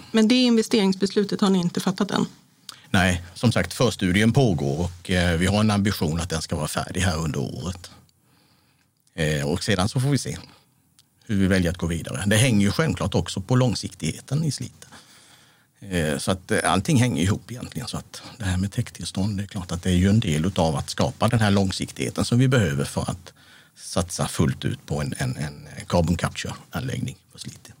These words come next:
Speaker 1: Så innan täkttillståndet, eh, är klart så kommer det inte bli något investeringsbeslut för avskiljning av koldioxid?
Speaker 2: Nej, inte investeringsbeslut, det blir det inte, för det kommer det ju inte bli förrän dess att vi har gjort en noggrann, eh, studie och en design utav det.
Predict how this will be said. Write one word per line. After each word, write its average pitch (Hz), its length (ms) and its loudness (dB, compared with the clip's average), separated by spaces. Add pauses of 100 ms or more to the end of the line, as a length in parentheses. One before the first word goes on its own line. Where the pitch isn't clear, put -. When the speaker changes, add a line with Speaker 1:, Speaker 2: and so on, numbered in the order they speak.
(220)
Speaker 1:
Så - 140 0
innan 208 320 4
täkttillståndet, 196 960 2
eh, 190 60 2
är 175 280 0
klart - 400 -2
så 190 100 -2
kommer 180 240 2
det 185 60 4
inte 170 180 0
bli - 160 4
något - 220 0
investeringsbeslut 165 960 0
för 170 200 -2
avskiljning 170 640 2
av 165 80 0
koldioxid? 180 600 0 (240)
Speaker 2:
Nej, 151 160 2
inte 139 180 4
investeringsbeslut, 160 800 0
det 131 60 -2
blir 117 100 0
det 95 80 0
inte, 92 180 -4
för 110 100 0
det 139 120 4
kommer 139 220 4
det 127 40 4
ju 123 60 2
inte 104 140 -2
bli 98 160 0
förrän 92 240 0
dess 90 200 0
att 87 140 -4
vi 95 40 4
har 90 120 2
gjort 87 280 0
en 80 80 2
noggrann, 73 420 0 (240)
eh, 87 260 0 (600)
studie - 360 -4
och 90 140 -2
en 87 120 2
design 82 440 -2
utav 73 300 -2
det. - 60 -14